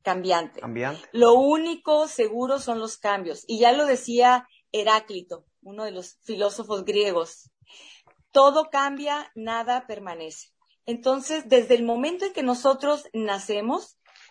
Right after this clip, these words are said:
Speaker 1: va a empezar a haber cambios y vamos a vivir en un mundo incierto.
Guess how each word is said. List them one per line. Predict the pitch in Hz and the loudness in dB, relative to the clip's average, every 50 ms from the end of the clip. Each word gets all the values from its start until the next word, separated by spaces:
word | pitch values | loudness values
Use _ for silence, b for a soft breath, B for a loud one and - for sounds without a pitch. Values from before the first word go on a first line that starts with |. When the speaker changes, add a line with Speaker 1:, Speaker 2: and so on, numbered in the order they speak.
| b b - 226 | b b 0 2
Speaker 1:
va | 285 | 2
a | 311 | 2
empezar | 330 339 - _ _ - 320 311 - - 302 285 285 285 311 302 - _ _ _ _ | 2 -2 -8 _ _ -6 -6 -6 0 2 4 6 6 4 4 0 -6 _ _ _ _
a | - 233 226 | -2 0 0
haber | 214 220 240 254 254 254 | 0 0 -2 -4 -4 -4
cambios | - 285 285 285 277 254 220 196 202 214 - _ | -4 -4 -2 -2 -4 -6 -8 -10 -12 -12 -14 _
y | 233 233 | -6 -2
vamos | 247 233 233 254 277 269 285 | -2 -2 -2 -4 -6 -8 -8
a | 262 | -8
vivir | 247 247 - 240 247 247 | -6 -8 -8 -6 -4 -4
en | 247 240 233 | -2 -2 -2
un | 240 233 | -4 -4
mundo | 226 233 226 214 214 | -4 -4 -6 -6 -6
incierto. | 226 214 - - 247 240 240 240 240 - - 185 - | -6 -6 -4 2 4 4 4 4 2 -4 -12 -12 -12